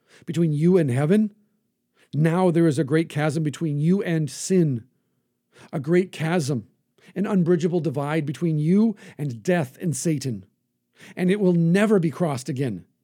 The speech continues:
because not only do you have Father Abraham, you have angels and archangels and all the company of heaven, who with Jesus Christ welcomes you into the promise.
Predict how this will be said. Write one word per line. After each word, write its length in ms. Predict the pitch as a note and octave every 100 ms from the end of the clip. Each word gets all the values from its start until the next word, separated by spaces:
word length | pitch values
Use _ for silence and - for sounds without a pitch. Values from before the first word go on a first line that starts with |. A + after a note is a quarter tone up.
| _ _ _ _
because 240 | - D3
not 160 | D#3+ E3
only 220 | E3+ F3+
do 100 | D#3
you 140 | D#3+ E3
have 140 | C#3
Father 300 | F3 D#3 C#3
Abraham, 600 | D#3 E3 C#3 B2+ A#2 F2+ _ _ _ - -
you 180 | F3+
have 160 | F3+ D3
angels 500 | D#3+ F3+ E3+ E3+ C3+
and 80 | C#3
archangels 680 | D#3 - D3+ D3+ D#3 D3 - - -
and 120 | D3
all 300 | C#3+ A#3+ A#3+
the 100 | F#3+
company 320 | F3+ D#3+ E3
of 100 | D3
heaven, 340 | D#3 D3 G2+ - _ _ _ -
who 100 | -
with 220 | G#3+ F3+ A#2+
Jesus 460 | D3+ G#3 G3 G3+
Christ 400 | - G#3+ F3+ -
welcomes 520 | C#3+ F#3+ G#3 A3 F3
you 100 | F3
into 180 | F#3+ F3
the 80 | D#3+
promise. 640 | - F3+ F#3+ D3+ - -